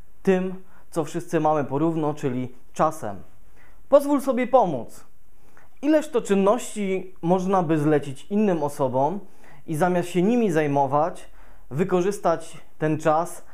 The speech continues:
na coś, w czym my naprawdę jesteśmy dobrzy. Jeżeli czujesz, że nie masz czasu na wszystko, na co byś chciał mieć ten czas,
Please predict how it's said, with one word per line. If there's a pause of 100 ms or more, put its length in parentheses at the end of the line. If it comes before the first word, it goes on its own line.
(180)
na
coś,
w
czym
my
naprawdę
jesteśmy
dobrzy. (720)
Jeżeli (600)
czujesz, (160)
że
nie
masz
czasu
na
wszystko,
na
co
byś
chciał
mieć
ten
czas,